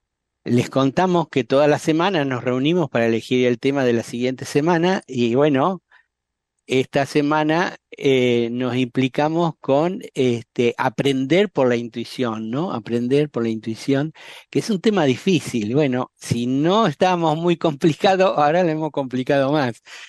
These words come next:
El próximo será la inteligencia suprema. Pero, ¿qué es la inteligencia suprema?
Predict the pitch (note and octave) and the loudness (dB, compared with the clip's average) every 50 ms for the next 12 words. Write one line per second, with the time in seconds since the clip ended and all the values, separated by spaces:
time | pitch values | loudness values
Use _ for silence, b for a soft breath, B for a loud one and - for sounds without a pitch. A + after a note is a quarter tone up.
0 | B B _ B2 B2+ B2 C3 D#3 D3 - F#3 E3+ E3+ C#3+ - C#3+ C3 D3 E3 E3+ | B B _ -4 -4 0 0 -2 0 2 0 0 0 2 0 2 4 4 2 4
1 | - C#3 C3+ C3+ C3 B2 - C3+ B2+ B2+ A#2+ - - E3+ F3+ F3+ D#3 - F3 C#3+ | 4 2 2 2 -2 -2 0 2 2 2 0 0 0 0 0 0 -2 -2 -2 -2
2 | B2 - C#3 A#2+ A2 - A2+ A2 G#2+ A2 A2 A#2 - - - B B B B B | -2 -2 -6 -6 -4 -4 -6 -4 -4 -8 -8 -12 -14 -16 -18 B B B B B
3 | B B B B B B _ _ _ - C3 B2+ C#3+ C#3 - _ _ - _ _ | B B B B B B _ _ _ -2 0 0 0 0 -2 _ _ -20 _ _
4 | _ _ _ _ _ - G#3+ G3+ E3 D3+ C#3+ C3+ C3 A2+ - A#2+ A#2+ A2 - C3 | _ _ _ _ _ 0 2 4 4 4 4 4 2 0 0 0 0 0 0 -2
5 | B2+ A#2 - C3 A#2+ A2 - B2+ A2+ - - A2+ A2+ A2 G#2+ A2+ A#2 - | -4 0 0 -2 -2 -2 -2 -6 -4 -2 -2 -2 -2 -2 -2 -4 -6 -8